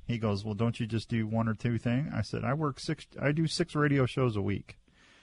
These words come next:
And I, you know, and then I do part-time, I do, uh, a T V show part-time. And I said, "So I really got almost seven jobs." And I said, "I'm always working." But I'm gonna just tell you this: if I can do it and make it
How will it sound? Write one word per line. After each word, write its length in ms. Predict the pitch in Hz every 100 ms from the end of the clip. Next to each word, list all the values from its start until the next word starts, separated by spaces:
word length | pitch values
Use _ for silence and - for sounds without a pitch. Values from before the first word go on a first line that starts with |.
| _ _ _
And 240 | 117 110 104
I, 200 | 107 -
you 100 | -
know, 180 | 107 104
and 120 | 107
then 140 | 117 117
I 120 | 113
do 280 | 113 113 107
part-time, 600 | 123 120 - 113 113 110
I 120 | 104
do, 280 | 98 107 104
uh, 440 | 101 98 107 - 104
a 40 |
T 240 | - 120 113
V 160 | 120
show 240 | 120 123 117
part-time. 580 | - 107 - 101 104
And 180 | 113 101 - - - - -
I 60 |
said, 240 | 120 123 107
"So 100 | 127
I 60 |
really 320 | 139 156 175
got 180 | 127 120
almost 280 | 110 107 -
seven 300 | 127 117 98
jobs." 600 | 101 104 107 113 - - - -
And 240 | 113 113
I 160 | 101 117
said, 200 | - 131
"I'm 160 | 147
always 300 | 156 160 101
working." 420 | 113 131 - 113 - - - - - -
But 120 | 131
I'm 140 | 131
gonna 160 | 147 143
just 220 | 127 139
tell 160 | - 139
you 120 | 131
this: 440 | 139 160 - - - - - -
if 200 | 120 143
I 160 | 185
can 220 | 226 185
do 200 | 123 98
it 160 | 107 165 _ _ _ -
and 220 | 110 107
make 280 | 104 95 -
it 180 | 127